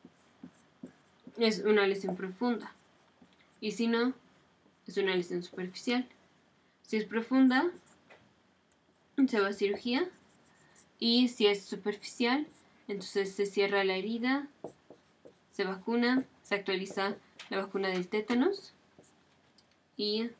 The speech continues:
se da de alta. Entonces, en trauma abdominal penetrante,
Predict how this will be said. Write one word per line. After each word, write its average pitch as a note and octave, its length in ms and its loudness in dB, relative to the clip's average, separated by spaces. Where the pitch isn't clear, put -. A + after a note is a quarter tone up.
se - 120 -4
da F#3 140 0
de E3+ 80 -6
alta. - 240 -16
Entonces, G#3+ 540 0
en A3 340 0
trauma A#3+ 440 6
abdominal G#3 640 0
penetrante, A#3+ 800 2